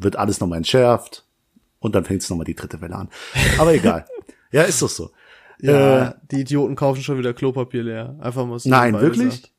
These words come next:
Speaker 2: Ja,
Speaker 1: Wirklich?
Speaker 2: höre ich so von ein paar, also bei mir ist noch überall alles da, aber ich stand so im, kleine Side-Story, ich stand so im D M.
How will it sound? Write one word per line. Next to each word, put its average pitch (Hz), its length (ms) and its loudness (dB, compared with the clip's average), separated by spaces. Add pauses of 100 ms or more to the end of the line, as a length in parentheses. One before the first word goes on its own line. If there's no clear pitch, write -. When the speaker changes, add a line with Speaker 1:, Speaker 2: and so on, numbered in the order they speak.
(280)
Speaker 2:
Ja, 117 220 0
Speaker 1:
Wirklich? 113 340 2
Speaker 2:
höre 123 100 2
ich 123 120 -2
so 123 100 -4
von 120 200 -6
ein 113 40 -10
paar, 117 220 -2
also 123 200 -2
bei 120 160 0
mir 123 140 2
ist 117 120 -4
noch 117 120 -2
überall 117 320 -2
alles 110 260 -4
da, 113 200 0
aber 104 260 -6 (760)
ich 139 120 0
stand 160 220 2
so 160 100 2
im, 147 200 4
kleine 139 260 2
Side-Story, 147 540 2
ich - 80 -2
stand 139 220 0
so 135 80 -2
im 135 160 0
D 120 120 2
M. 151 300 -2